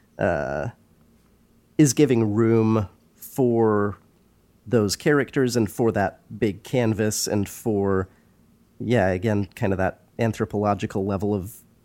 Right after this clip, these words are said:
detail that creates the drama and also creates the humor and all the other things.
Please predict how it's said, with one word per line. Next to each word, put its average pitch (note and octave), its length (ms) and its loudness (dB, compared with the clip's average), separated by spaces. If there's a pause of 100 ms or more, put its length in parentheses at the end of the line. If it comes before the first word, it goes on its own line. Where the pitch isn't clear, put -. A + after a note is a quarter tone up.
detail G#2+ 520 -2
that G2 360 -6
creates - 600 -2 (260)
the G#2+ 80 -2
drama F#2+ 400 0
and G2 140 -2
also G2 240 -4
creates - 500 -6
the G#2+ 120 -4
humor G#2 340 2
and F#2+ 120 -2
all G2+ 160 -4
the G#2+ 120 -2
other G#2 180 0
things. F#2+ 360 -2